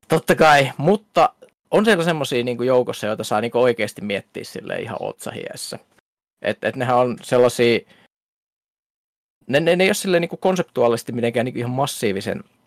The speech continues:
tota, tota, ihmeellisiä, et siellä on just sitä niinku valojen heijastelua semmosella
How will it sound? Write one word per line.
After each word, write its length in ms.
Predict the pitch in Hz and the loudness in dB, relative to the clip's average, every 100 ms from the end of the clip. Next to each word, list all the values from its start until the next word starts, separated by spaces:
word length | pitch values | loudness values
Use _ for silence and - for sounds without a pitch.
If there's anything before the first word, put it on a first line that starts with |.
| _ _ _ _ _ _ _ _ _ | _ _ _ _ _ _ _ _ _
tota, 280 | 110 - 101 | -8 -4 -4
tota, 380 | - - 104 - _ - _ _ - | -4 0 0 0 _ -20 _ _ -6
ihmeellisiä, 680 | 127 120 98 92 92 117 98 | -4 0 0 -2 -4 0 -2
et 100 | - | 0
siellä 180 | 104 | 0
on 60 | 101 | 0
just 160 | 110 - | -2 -4
sitä 200 | 117 104 | -2 -2
niinku 240 | 110 110 | -4 0
valojen 400 | 123 120 110 104 | 4 4 4 2
heijastelua 680 | 110 107 110 - 101 98 101 | 0 0 -2 -2 -2 -2 -4
semmosella 500 | 98 95 - 92 | -6 -8 -6 -4